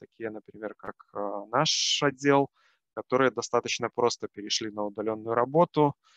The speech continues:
а, взял ноутбук, э, гарнитуру, записную книжку, и, в принципе,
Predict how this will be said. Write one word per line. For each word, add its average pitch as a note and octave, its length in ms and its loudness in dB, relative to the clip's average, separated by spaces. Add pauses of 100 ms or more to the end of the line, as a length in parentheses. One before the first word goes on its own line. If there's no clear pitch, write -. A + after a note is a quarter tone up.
(340)
а, G#2 960 -2 (160)
взял A#2+ 380 4
ноутбук, A#2+ 760 -2
э, A2+ 320 0
гарнитуру, A#2 1080 2
записную A2+ 640 -4
книжку, A#2+ 800 -4 (340)
и, C3 200 -8
в - 100 -12
принципе, A2+ 720 -6